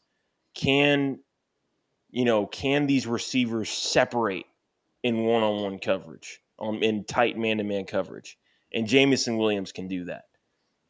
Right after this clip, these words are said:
He has the speed, he has the route running, he has the ability. He just needs to do it more consistently. And if he does, then this Lions team will be right back where they should be, right there in the mix.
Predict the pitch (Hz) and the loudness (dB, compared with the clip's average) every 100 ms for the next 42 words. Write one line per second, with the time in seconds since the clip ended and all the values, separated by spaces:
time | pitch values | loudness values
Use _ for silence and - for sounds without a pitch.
0 | _ - 120 117 127 131 127 120 - 135 | _ -4 0 4 4 4 0 -2 0 2
1 | 135 139 110 104 104 95 98 113 123 131 | 2 2 2 4 4 2 6 8 8 6
2 | 127 123 123 - _ _ 107 120 123 123 | 4 4 0 -6 _ _ -2 2 2 4
3 | 127 117 117 110 107 107 104 _ _ - | 4 6 6 6 4 0 -2 _ _ -4
4 | 107 113 104 113 113 - 101 104 104 _ | -2 -2 -2 -2 -2 -4 -2 0 -2 _
5 | 101 101 110 107 - 107 104 101 - 82 | -10 -6 -4 -4 -6 -6 -4 -6 -6 -8
6 | 98 95 - _ _ _ _ _ - 104 | -8 -8 -12 _ _ _ _ _ -6 -6
7 | - 92 87 _ _ _ _ _ _ - | -4 -8 -10 _ _ _ _ _ _ -8
8 | 110 127 135 180 175 135 110 - - - | -2 -2 6 8 10 10 8 2 -8 -14
9 | _ _ _ _ _ _ 101 110 107 101 | _ _ _ _ _ _ -4 -2 -2 -4
10 | 98 _ 104 113 113 110 117 113 110 - | -8 _ -2 0 0 2 4 4 0 -4
11 | - 107 107 98 95 98 92 95 117 104 | -2 -2 0 -2 -4 -6 -2 4 4 4
12 | 101 101 101 - - _ _ _ _ _ | 2 2 0 -6 -20 _ _ _ _ _
13 | - 107 104 107 - 107 90 82 82 101 | -4 0 4 4 4 2 -2 -6 -4 -4
14 | 95 107 101 98 92 - - - - | -2 0 0 -2 -6 -10 -12 -16 -16